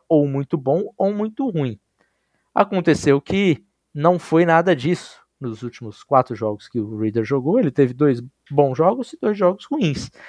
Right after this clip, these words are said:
Então você tava, "Hum, eu ainda não sei. Vou ter que esperar a temporada que vem." Lembrando, Davis,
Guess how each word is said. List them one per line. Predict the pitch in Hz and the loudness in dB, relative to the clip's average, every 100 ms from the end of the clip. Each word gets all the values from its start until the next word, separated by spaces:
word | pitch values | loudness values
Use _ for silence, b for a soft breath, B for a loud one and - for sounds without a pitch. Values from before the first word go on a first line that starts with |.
| B | B
Então | _ 185 | _ 0
você | 180 | 0
tava, | 175 156 135 - | 2 2 2 -4
"Hum, | 226 214 175 - | -6 -4 -6 -2
eu | 190 | 0
ainda | 208 208 214 | 0 0 0
não | 220 214 | 0 -2
sei. | - 160 147 b b _ _ | 0 0 0 b b _ _
Vou | 240 226 - | -2 -2 -6
ter | - 202 214 | 2 2 2
que | 233 | -4
esperar | 220 - 240 185 165 190 | -8 -2 2 4 6 4
a | |
temporada | 196 208 202 220 190 202 | 2 -8 -2 2 2 0
que | 202 220 | -2 0
vem." | 185 160 - _ _ _ _ _ _ _ - | 2 0 -4 _ _ _ _ _ _ _ 2
Lembrando, | 202 277 277 233 214 156 | 4 4 4 4 4 4
Davis, | 139 104 - - - | 4 2 0 -10 -10